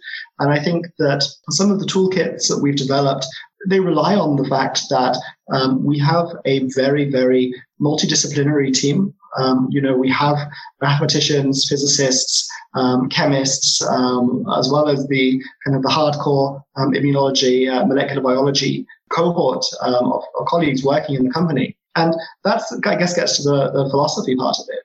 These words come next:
which is that systems biology has the disadvantage of being a little bit kind of nothing, a little bit everything, um, if you're not careful, right? What, what do we really mean here? But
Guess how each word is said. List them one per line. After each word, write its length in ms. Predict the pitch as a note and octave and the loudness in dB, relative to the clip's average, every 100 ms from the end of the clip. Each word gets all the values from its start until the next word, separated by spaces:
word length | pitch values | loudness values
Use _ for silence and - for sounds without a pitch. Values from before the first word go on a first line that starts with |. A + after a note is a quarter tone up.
| - | -4
which 240 | C#3 C#3+ | -2 0
is 280 | C#3 C3 C3 - - - - - | 0 0 -2 -8 -20 -20 -18 -4
that 300 | C3+ C3+ - - - - - | 0 0 -2 -8 -12 -10 -2
systems 340 | G3+ G#3 B3 | 0 0 0
biology 440 | D3 E3+ E3+ C#3+ | 2 2 2 2
has 240 | C3 D3 C#3 | 2 0 0
the 80 | C#3+ | 0
disadvantage 600 | C#3 C3+ C#3 C#3 C#3+ B2+ | 0 0 0 0 0 0
of 140 | B2+ | 0
being 240 | C3+ C3 B2+ | 2 2 2
a 40 | |
little 180 | C#3 D3 | -2 -2
bit 180 | C#3+ C#3+ - | -2 -2 -4
kind 140 | C3 | -4
of 140 | C3 - | -2 -2
nothing, 280 | D3 G3+ | 0 0
a 60 | G3 | 0
little 180 | D3+ D3+ | 0 0
bit 120 | B2+ | 0
everything, 400 | C3 C3+ - - - - - - - | 0 -2 -4 -6 -8 -12 -12 -8 -2
um, 240 | C3+ C3 | 0 2
if 140 | - - | 0 0
you're 100 | C3+ | 0
not 160 | B2+ | 0
careful, 340 | C3+ C3 C3 A2 | 0 0 0 0
right? 160 | B2+ | 0
What, 160 | - F3 | 0 2
what 100 | G3 | 2
do 40 | |
we 80 | G#3 | 2
really 240 | E3+ F3 C#3 | 2 2 2
mean 300 | C#3 D3+ C#3+ | 2 0 0
here? 260 | C3 B2 - - - - | -2 -6 -8 -12 -10 -2
But 200 | D#3+ D#3 | 0 2